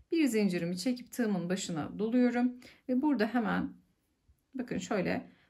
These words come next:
motifimi alıyorum. Herhangi bir iki zincirlik köşesinden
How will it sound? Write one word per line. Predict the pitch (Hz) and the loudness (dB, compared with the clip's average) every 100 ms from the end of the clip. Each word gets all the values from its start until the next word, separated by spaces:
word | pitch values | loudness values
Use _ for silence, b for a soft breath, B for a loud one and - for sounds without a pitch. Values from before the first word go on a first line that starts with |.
| B | B
motifimi | 285 277 - 165 165 185 - - _ _ _ _ _ _ _ _ _ _ _ _ | -2 -2 -4 -4 0 -2 -4 -12 _ _ _ _ _ _ _ _ _ _ _ _
alıyorum. | 247 214 185 233 | -2 0 0 2
Herhangi | 254 254 220 180 | 0 2 0 -2
bir | 214 | -4
iki | 220 226 | -6 -4
zincirlik | 202 170 170 175 - | -2 -2 -4 -8 -6
köşesinden | 247 247 190 165 170 233 | -6 -4 -8 -6 -2 -2